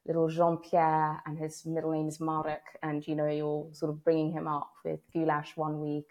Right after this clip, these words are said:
and, you know, coq au vin the next. You know, I think that sort of thing of being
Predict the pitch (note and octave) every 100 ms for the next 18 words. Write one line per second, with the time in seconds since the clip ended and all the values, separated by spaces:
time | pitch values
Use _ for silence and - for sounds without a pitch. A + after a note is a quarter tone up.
0 | - D#3 D#3 - _ _ _ - E3+ D3+
1 | D3 D3 - D#3+ D#3+ D3+ D3+ D3+ D3+ F3
2 | - - - E3+ D3+ - D#3 D#3+ E3 D#3+
3 | - - E3+ D#3+ D#3+ E3+ D#3 D3+ - _
4 | _ _ _ F#3+ F#3 F3 E3 D#3+ D#3+